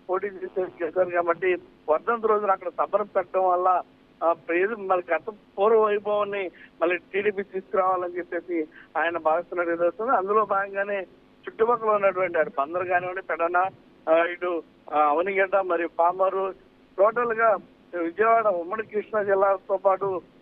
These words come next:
అన్ని నియోజకవర్గాల నుంచి కూడా, ఆ, టీడీపీ శ్రేణులు కథలు రావడంతో జరుగుతా ఉంది. ముఖ్యంగా మనం చూసినట్లయితే ఈ సభ ఏర్పాట్లు ఇప్పటికే భారీగా ప్రారంభమైనటువంటి పరిస్థితి.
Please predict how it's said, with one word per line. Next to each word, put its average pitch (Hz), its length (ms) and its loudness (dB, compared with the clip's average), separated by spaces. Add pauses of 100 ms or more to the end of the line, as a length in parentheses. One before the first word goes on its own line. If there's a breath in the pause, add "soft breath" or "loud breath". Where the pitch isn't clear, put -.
(120)
అన్ని 196 180 -2
నియోజకవర్గాల 202 680 2
నుంచి 185 180 -8
కూడా, 180 340 2 (340)
ఆ, 156 120 4
టీడీపీ 214 500 -4
శ్రేణులు 185 300 -2
కథలు 175 300 0
రావడంతో 180 640 0
జరుగుతా 165 420 0
ఉంది. 180 280 0 (340 loud breath)
ముఖ్యంగా 226 480 0
మనం 202 360 0 (100)
చూసినట్లయితే 202 720 -2 (280)
ఈ 160 80 -2
సభ 160 240 -2 (200)
ఏర్పాట్లు 208 420 -2
ఇప్పటికే 196 520 -6 (300 loud breath)
భారీగా 185 540 0 (320)
ప్రారంభమైనటువంటి 185 800 2
పరిస్థితి. 190 420 -6